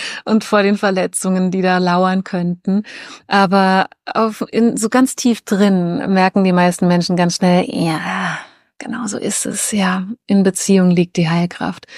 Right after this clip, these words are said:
Es gibt nichts, nichts Heilsameres, glaube ich, als zu spüren, dass das Gegenüber sowas vermittelt wie, Ich sehe dich,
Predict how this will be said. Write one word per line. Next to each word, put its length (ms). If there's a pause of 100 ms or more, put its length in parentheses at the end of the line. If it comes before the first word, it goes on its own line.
(380)
Es 160
gibt 240
nichts, 440 (600)
nichts 300
Heilsameres, 720
glaube 300
ich, 140
als 300
zu 120
spüren, 600
dass 160
das 180
Gegenüber 760 (540)
sowas 400
vermittelt 500
wie, 220 (180)
Ich 180
sehe 360
dich, 480